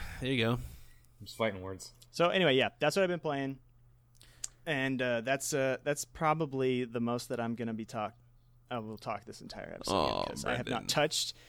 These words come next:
Speaker 3: and will not be
Speaker 2: I,
Speaker 3: touching
Speaker 2: I, I wanna cir-, I
Speaker 3: Animal
Speaker 2: wanna, I
Speaker 3: Crossing.
Speaker 2: wanna circle back to Doom Eternal here for a second 'cause there, there's
Speaker 3: Oh,
Speaker 2: this,
Speaker 3: okay.
Speaker 2: there's this bit
Speaker 3: All right.
Speaker 2: that, uh, I, I keep mentioning, keep desiring for years now.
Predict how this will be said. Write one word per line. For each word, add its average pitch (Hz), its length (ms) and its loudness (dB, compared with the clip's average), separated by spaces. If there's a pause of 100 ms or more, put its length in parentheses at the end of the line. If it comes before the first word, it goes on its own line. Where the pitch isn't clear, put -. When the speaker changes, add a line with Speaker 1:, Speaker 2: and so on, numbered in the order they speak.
(140)
Speaker 3:
and 131 140 2
will 143 140 4
not 127 200 4
be 131 60 2
Speaker 2:
I, - 20 0
Speaker 3:
touching 202 380 6
Speaker 2:
I, 185 60 8
I 262 240 8
wanna 285 200 10
cir-, 226 220 10
I 139 40 4
Speaker 3:
Animal 233 200 8
Speaker 2:
wanna, 247 120 10
I - 40 10
Speaker 3:
Crossing. 233 140 4
Speaker 2:
wanna 247 140 12
circle - 480 8
back 156 320 10
to 131 80 0
Doom 143 280 4
Eternal 117 500 2
here 101 240 0
for 107 120 0
a - 20 -4
second 107 240 0
'cause 131 80 6
there, 143 80 6
there's 160 420 10
Speaker 3:
Oh, 214 40 10
Speaker 2:
this, 143 100 8
Speaker 3:
okay. 147 100 4
Speaker 2:
there's 139 160 4
this 120 60 -4
bit 175 240 4
Speaker 3:
All 131 60 -2
right. - 60 -2 (260)
Speaker 2:
that, - 40 6
uh, 107 320 8
I, 123 200 4
I 117 40 4
keep 214 240 0
mentioning, 131 680 4
keep 214 220 -4
desiring 127 840 6 (340)
for - 160 0
years 208 600 4
now. 92 460 2